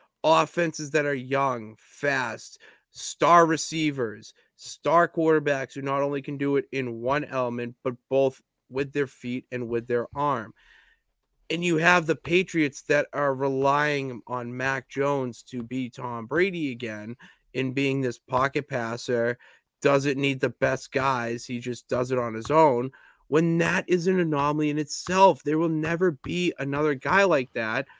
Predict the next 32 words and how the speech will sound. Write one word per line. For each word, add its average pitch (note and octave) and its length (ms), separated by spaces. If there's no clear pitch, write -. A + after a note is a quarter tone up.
So - 160
you F3 140
have D#3 320
to F3 120
move D#3 380
on C#3+ 220
with C3 120
the C3+ 60
league's C3+ 340
trends. E3 540
And C#3 240
every D#3 440
year C3+ 540
they E3 200
pass E3 460
on D#3 120
that D3 120
opportunity, D3+ 760
whether C3 320
it's C3 160
a C#3 60
star C#3+ 460
receiver C#3 540
in B2 120
A D3 180
J D3 200
Brown C#3 400
or B2+ 80
Deebo C#3 400
or B2 140
D C3+ 260
K, C#3 400